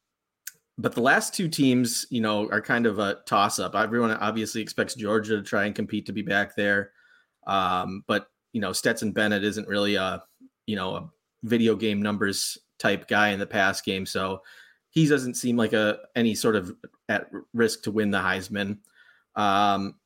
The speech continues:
other guys from, like, the A C C who could potentially, you know, win that conference. You've got Tyler Van Dyke.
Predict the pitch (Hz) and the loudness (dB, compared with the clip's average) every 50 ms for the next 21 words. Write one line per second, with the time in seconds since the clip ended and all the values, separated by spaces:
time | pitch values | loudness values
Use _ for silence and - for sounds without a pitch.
0 | _ _ - 147 147 160 147 151 135 135 135 131 - - 135 127 117 117 131 110 | _ _ 0 2 2 4 4 4 4 4 4 2 0 2 2 2 2 2 0 0
1 | 117 120 123 - - 120 113 - - 127 123 131 131 127 143 123 - - 120 110 | 0 0 0 0 0 0 0 0 0 2 4 4 4 4 2 0 0 0 0 0
2 | 110 110 _ - 127 120 - 117 117 120 - 139 117 123 120 117 110 113 110 117 | -2 -6 _ -6 -4 0 0 0 0 0 0 0 0 2 2 4 2 2 0 -2
3 | - _ _ - 113 101 98 95 104 110 113 107 104 104 120 120 - 131 117 113 | -8 _ _ -8 -6 -6 -4 -2 -2 0 0 2 2 2 2 2 0 0 0 0
4 | 113 110 - 113 110 110 113 117 - - - - - - _ _ - 117 101 120 | 0 0 0 0 0 0 0 -2 -6 -10 -14 -16 -20 -20 _ _ -10 -6 -2 0
5 | 113 110 110 107 104 - - _ _ _ _ - 123 113 117 113 107 117 113 110 | 2 4 4 2 0 -2 -10 _ _ _ _ 0 2 4 4 4 4 2 2 0
6 | 104 98 107 104 110 110 107 104 - - | 0 0 0 0 2 2 0 -2 -4 -10